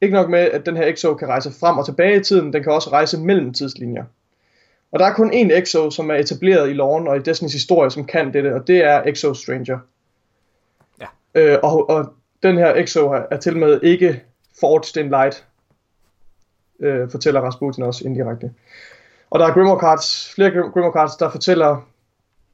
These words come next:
Speaker 1: øhm, at hun, hun jagter konstant en, en tidslinje.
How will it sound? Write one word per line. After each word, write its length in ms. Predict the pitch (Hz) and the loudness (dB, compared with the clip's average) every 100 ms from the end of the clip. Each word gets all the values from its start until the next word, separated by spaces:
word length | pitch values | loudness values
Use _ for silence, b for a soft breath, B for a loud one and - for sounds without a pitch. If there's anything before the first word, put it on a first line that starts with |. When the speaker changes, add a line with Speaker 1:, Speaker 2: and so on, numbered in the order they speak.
| _ - - | _ -20 -8
Speaker 1:
øhm, 340 | 156 143 143 135 | -6 -4 -6 -6
at 160 | 143 | -6
hun, 280 | 139 165 160 | -2 -4 -2
hun 200 | 151 170 | -2 0
jagter 360 | 170 180 185 165 | 2 2 2 -4
konstant 540 | - 151 - 170 147 | -4 -8 -2 -2 -2
en, 220 | 143 143 - | -4 -8 -8
en 160 | 151 | -8
tidslinje. 640 | 131 185 180 156 147 147 131 | -4 -2 -2 -4 -6 -4 -6